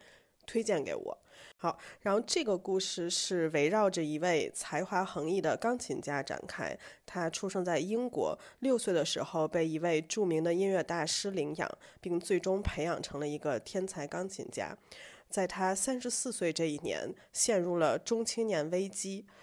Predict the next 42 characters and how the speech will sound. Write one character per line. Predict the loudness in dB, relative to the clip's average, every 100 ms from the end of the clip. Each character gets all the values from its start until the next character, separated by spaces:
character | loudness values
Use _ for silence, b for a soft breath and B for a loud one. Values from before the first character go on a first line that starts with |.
| b
搞 | -2 -2
砸 | 0 2
了 | 2 2
在 | 2 2
维 | 2
也 | 2 2 0
纳 | -2 -2
金 | -2 -2
色 | -2 -4
大 | -2 -4
厅 | -4 -6 -2
中 | 0 0 -2 b b b b _ _ -2
拉 | 2 2
赫 | 2 6 6 6 -2 _ _
曼 | 6 8 8
尼 | 4 4
诺 | 6 6
夫 | 4 -2 -2
钢 | 2 2
琴 | 2 2 2
演 | 2 0
奏 | 0 -2
会。 | 0 0 0 -4 b b b
于 | -2
是 | 0 2 2
他 | 2
就 | 4 2
开 | 4 2
始 | 2 0 -2
放 | 2 4 4
逐 | 2 -4 -4 0
般 | 2 2
的 | 2 0 -2 b b -2
游 | 2 4
荡 | 4 2 4
欧 | 4 4
洲， | 2 0 0 -6 b b -6
呃， | -2 2
先 | 4 2 0
后 | 2 0
辗 | 2 0 0
转 | 0 -4